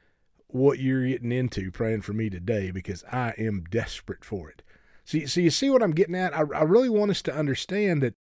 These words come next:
oftentimes God prompts us to, to, to, to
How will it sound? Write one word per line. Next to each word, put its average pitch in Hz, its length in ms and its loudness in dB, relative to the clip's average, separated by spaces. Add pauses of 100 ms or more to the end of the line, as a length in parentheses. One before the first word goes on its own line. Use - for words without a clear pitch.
(240)
oftentimes 196 580 2
God 175 320 -4 (100)
prompts 247 560 -2
us - 580 -2 (600)
to, 151 240 -8
to, 160 240 2
to, 139 240 0
to 127 220 -2